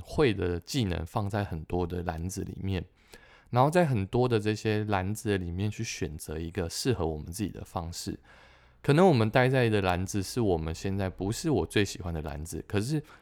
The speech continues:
我去发展我第二个篮子、第三个篮子、第四个篮子，甚至第五个篮子。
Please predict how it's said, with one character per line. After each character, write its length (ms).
我 120
去 140
发 220
展 180
我 100
第 160
二 60
个 100
篮 160
子、 80
第 160
三 220
个 80
篮 120
子、 120
第 160
四 220
个 100
篮 120
子， 140
甚 200
至 100
第 160
五 60
个 160
篮 260
子。 240